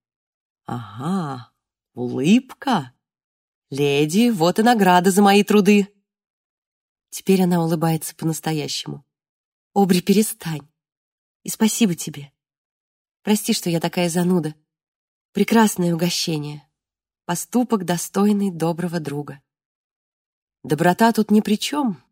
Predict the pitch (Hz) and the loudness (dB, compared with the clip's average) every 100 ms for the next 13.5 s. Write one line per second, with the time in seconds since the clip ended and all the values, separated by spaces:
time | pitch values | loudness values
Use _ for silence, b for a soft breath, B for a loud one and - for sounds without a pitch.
0 | _ _ _ 147 151 143 131 131 135 131 | _ _ _ -2 2 2 0 -2 -2 -4
1 | 127 123 120 - _ _ _ _ _ _ | -4 -4 -6 -12 _ _ _ _ _ _
2 | _ _ - 156 165 160 - 185 170 - | _ _ -4 0 2 0 0 0 0 -4
3 | 135 131 147 156 151 135 127 - 143 139 | -6 -2 0 2 2 2 -2 0 -2 -2
4 | 131 - - 131 131 135 135 156 143 - | -6 -8 -6 -4 -4 -2 -2 0 -2 -6
5 | 135 127 139 127 123 123 123 123 - 127 | -6 -6 -4 -4 -2 -2 -4 -8 -8 -4
6 | 120 117 117 117 - - - _ _ _ | -2 -4 -6 -8 -10 -10 -16 _ _ _
7 | _ _ _ _ _ _ 180 180 175 160 | _ _ _ _ _ _ -2 0 0 0
8 | 185 175 170 185 - 160 143 - _ _ | -2 -2 -4 -6 -8 -10 -10 -18 _ _
9 | _ _ _ _ _ _ _ _ _ _ | _ _ _ _ _ _ _ _ _ _
10 | 170 - 180 185 190 - 185 180 180 180 | -12 -6 -4 0 -2 -2 -4 -2 -2 -2
11 | 180 170 196 226 - - _ _ _ _ | -2 -2 0 0 -2 -10 _ _ _ _
12 | _ _ - 180 190 - - - 190 - | _ _ -4 -2 -2 -4 -10 -4 -4 -2
13 | 185 226 220 190 165 | 0 0 0 -4 -6